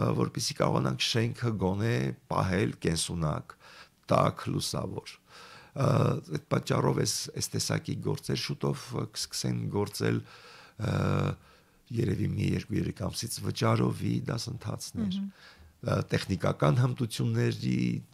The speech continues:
Speaker 1: սկսած մինչև գիտելիքի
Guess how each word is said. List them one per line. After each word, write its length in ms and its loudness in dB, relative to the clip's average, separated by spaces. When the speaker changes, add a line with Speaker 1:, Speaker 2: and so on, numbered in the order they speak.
Speaker 1:
սկսած 840 0
մինչև 420 0
գիտելիքի 720 -2